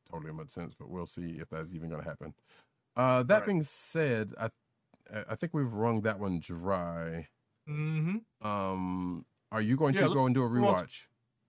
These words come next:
Speaker 2: Eventually. Maybe not right away, but eventually.
Speaker 1: Yeah.
Speaker 2: Just out of, you know, just out of, uh, you know, uh, nostalgia, just because I really did enjoy the fact that we were getting, uh,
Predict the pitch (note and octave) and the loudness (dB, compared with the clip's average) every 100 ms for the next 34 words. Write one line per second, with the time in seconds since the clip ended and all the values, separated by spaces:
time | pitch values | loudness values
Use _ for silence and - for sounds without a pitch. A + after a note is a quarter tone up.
0 | _ _ _ _ _ _ _ _ _ _ | _ _ _ _ _ _ _ _ _ _
1 | _ _ - D#3+ F3 F#3 B2+ G2 E2+ - | _ _ 0 2 2 2 -4 -8 -14 -4
2 | E3 G3+ F3+ D3+ C3+ B2+ A#2 G#2 G#2 G#2 | -2 0 0 0 0 -2 -4 -6 -8 -12
3 | G2 F2+ F2+ - _ E2+ B1 - _ _ | -14 -14 -18 -20 _ -16 -16 -18 _ _
4 | _ _ _ _ - A#3 A3 C#4 - - | _ _ _ _ -12 -6 0 0 0 -4
5 | G3 G#3 D#3 A#3 A#3+ F3+ C#3+ D3+ D3 F3+ | -4 -2 -2 -2 -2 -2 -4 -4 -4 -4
6 | C#3+ A2+ A2 A#2+ G#2+ A2 B2 G2+ B2+ D3 | -4 -4 -6 -6 -4 -6 -6 -2 -2 -2
7 | F3 F3+ F#3+ G#3 G3 - F3+ D3 - C#3+ | -4 -6 -6 -6 -6 0 2 0 -2 -2
8 | D3 C3 G#3+ D3+ A#2+ C3+ D3 A#2 G#2+ A2 | -2 -4 -4 -4 -4 -4 -4 -6 -8 -4
9 | G#2 G#2 G2 F#2+ - - _ _ A2 - | -2 -2 -4 -8 -16 -20 _ _ -12 -4
10 | C3 B2 B2 A2 A2 A2 G#2+ A2+ A2 G#2+ | -2 -2 -2 -4 -4 -4 -6 -4 -2 -4
11 | G#2 G2 - A2 G2+ | -8 -12 -14 -10 -8